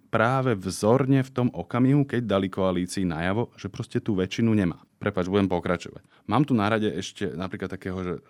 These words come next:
to je predseda ústavnoprávneho výboru. To boli kedysi, že naozajstné šarže, to boli bystrí ľudia, e, veľmi vzdelaní, ktorí požívali nejaký typ úcty, hoci špecifickej, ako v prípade Kataríny Tótovej.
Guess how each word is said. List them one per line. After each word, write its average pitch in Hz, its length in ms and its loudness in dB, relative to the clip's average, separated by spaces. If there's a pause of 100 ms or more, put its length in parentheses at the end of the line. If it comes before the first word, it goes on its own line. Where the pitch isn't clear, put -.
(160)
to - 80 -2
je 95 80 -4
predseda 117 320 0
ústavnoprávneho 87 800 -4
výboru. 76 400 -8
To 104 80 -4
boli 110 240 0
kedysi, 95 320 -2
že 90 80 -2
naozajstné 95 640 -2
šarže, 82 400 -6
to 82 160 -10
boli 90 160 -4
bystrí 98 420 -4
ľudia, 85 320 -4
e, - 480 -6
veľmi 104 320 4
vzdelaní, 92 540 0
ktorí 107 260 -2
požívali 113 720 2
nejaký 92 400 -2
typ 95 220 0
úcty, 92 420 -6
hoci 104 320 0
špecifickej, - 880 -10
ako - 240 -10
v - 60 -20
prípade 82 360 -6 (440)
Kataríny 82 500 -2
Tótovej. 67 480 -10